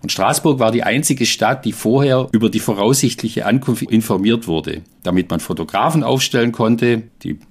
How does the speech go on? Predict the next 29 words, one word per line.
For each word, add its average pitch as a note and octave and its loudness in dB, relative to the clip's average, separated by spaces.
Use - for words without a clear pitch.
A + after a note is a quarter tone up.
Belichtungszeiten F#2 0
waren E2+ 0
ewig, C3 0
da - -2
musste G2 -2
man F2+ 0
richtig G2+ -2
da A2 0
sein, A#2+ 0
damit F2 -4
Begrüßungskomitees A#2 2
auf F2 -4
der E2 0
flachen G#2 -2
Plattform G2 -2
des - -6
zweiten F#2 0
Münsterturms A#2+ 2
stehen G#2+ -2
konnte, G2 -4
damit F2 -4
man F2 -4
beflaggen A#2 -2
konnte, G2+ -4
damit F2 -6
man E2 -6
Musikkapellen E2+ -6
aufgestellt - -12
hat. D#2+ -16